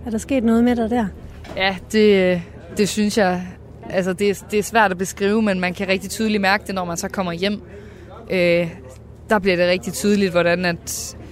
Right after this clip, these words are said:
Speaker 2: at alting er lidt anderledes, end, end det var før. Øhm, der er tit, man kommer hjem, og, og folk, øh, bliver, øh, frustreret over små ting, eller, øh, ja, lader sig gå på af alt muligt, hvor at,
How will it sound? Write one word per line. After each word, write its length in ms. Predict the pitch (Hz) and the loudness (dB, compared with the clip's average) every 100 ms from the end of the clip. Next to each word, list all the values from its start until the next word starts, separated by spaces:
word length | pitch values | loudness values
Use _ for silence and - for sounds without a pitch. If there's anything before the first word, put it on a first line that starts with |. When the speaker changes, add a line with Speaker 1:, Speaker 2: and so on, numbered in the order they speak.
| - - - - - - | -14 -14 -16 -18 -18 -4
Speaker 2:
at 100 | 190 | 0
alting 360 | 185 175 196 185 | 2 2 0 0
er 40 | |
lidt 180 | 180 185 | 2 2
anderledes, 480 | 180 180 185 175 - | 2 0 0 -2 -2
end, 260 | 175 175 180 | -4 -6 -4
end 160 | 190 170 | -4 -2
det 80 | 175 | 2
var 140 | 180 | 2
før. 320 | 175 196 180 170 - - - - | 2 -2 -2 -8 -16 -20 -12 -6
Øhm, 500 | 185 180 175 180 165 - - | -4 -4 -6 -8 -10 -14 2
der 60 | 170 | 2
er 60 | |
tit, 220 | 165 214 | 4 0
man 120 | 180 175 | 0 0
kommer 200 | 185 180 | 0 2
hjem, 260 | 190 196 | 2 2
og, 420 | 180 175 175 180 175 - - - - | 2 2 2 -2 -4 -12 -18 -18 -8
og 140 | 180 | -6
folk, 300 | - 196 185 - - 139 | 2 4 2 -4 -14 -4
øh, 320 | 185 175 170 | 0 0 0
bliver, 560 | 165 175 175 175 175 175 | 0 2 4 4 2 0
øh, 60 | |
frustreret 540 | - 180 - 202 190 175 | 0 -4 2 4 6 4
over 380 | 175 175 170 175 | 2 2 2 2
små 280 | - 208 | -2 -2
ting, 360 | 185 208 202 185 | -2 -2 -2 -2
eller, 360 | 180 170 175 175 | -2 0 0 0
øh, 340 | 170 175 175 - - - - - - - - - - - - | 0 -2 -4 -8 -18 -20 -20 -20 -20 -20 -20 -18 -18 -16 -2
ja, 200 | 175 175 | 2 2
lader 260 | 180 185 175 | 4 2 2
sig 160 | 185 | 0
gå 100 | 190 | -2
på 300 | 170 220 220 | 0 4 4
af 120 | 170 | 4
alt 180 | 180 190 | 2 2
muligt, 340 | 202 208 220 175 | 0 2 2 2
hvor 240 | 180 175 | 2 2
at, 300 | 175 - - | -2 -8 -16